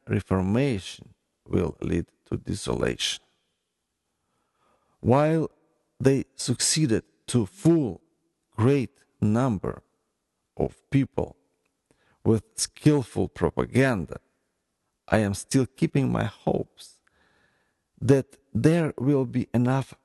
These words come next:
people who, facing sweet promises of modern socialists, will recognize coming desolation and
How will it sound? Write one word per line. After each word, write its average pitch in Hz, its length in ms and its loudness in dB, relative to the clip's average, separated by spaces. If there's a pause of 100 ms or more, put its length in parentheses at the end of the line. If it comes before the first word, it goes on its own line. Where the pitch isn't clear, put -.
people 131 420 0 (240)
who, 110 480 0 (320)
facing 110 640 -2 (220)
sweet - 680 -4 (260)
promises 120 840 -4 (240)
of 92 280 -6
modern 101 500 -2 (100)
socialists, - 960 -6 (840)
will 139 260 2
recognize 135 1300 0 (840)
coming 120 500 0 (280)
desolation 87 880 -2 (320)
and 95 260 -2